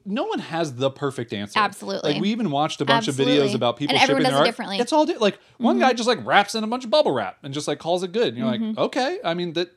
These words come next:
Speaker 1: that you can really do it however you want. But I do think the, if you're up against a project or something and you love fifty percent of it or seventy-five percent of it, but twenty-five percent is really holding you back, can you outsource that in some way? Is it a, a
Speaker 2: Not even,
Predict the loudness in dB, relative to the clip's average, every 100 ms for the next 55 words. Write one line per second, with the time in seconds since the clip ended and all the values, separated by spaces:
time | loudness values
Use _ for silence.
0 | -6 -6 -6 -8 -4 2 4 4 0 -4
1 | -4 -4 -2 -4 -2 0 0 -2 -4 -6
2 | -6 -4 -4 -6 -12 _ _ -10 -6 0
3 | 2 2 -2 -4 -4 -2 -4 -4 -8 -4
4 | -4 -2 -2 -2 -4 -8 -6 -6 -6 -6
5 | -6 -6 -8 -8 -10 _ -10 -6 -2 2
6 | 4 4 0 _ _ _ -8 -8 -6 -8
7 | -6 -6 -4 -6 -6 -2 0 2 0 0
8 | -4 -4 -4 -6 -12 -6 -4 0 -2 -2
9 | -6 -6 -4 -4 -4 -6 -4 -2 -2 -6
10 | _ -12 -6 -4 -4 -4 -6 -6 -6 -4
11 | -6 -6 -8 -6 -4 -4 -4 -10 _ _
12 | -2 0 0 0 0 2 2 -2 -2 0
13 | 0 -2 -6